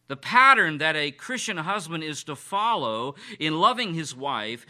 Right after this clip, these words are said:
is the love that Christ has for his church. Christ loves his bride with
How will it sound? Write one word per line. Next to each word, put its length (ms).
is 240
the 100
love 440
that 180
Christ 480
has 400
for 400
his 440
church. 1040
Christ 560
loves 400
his 240
bride 640
with 280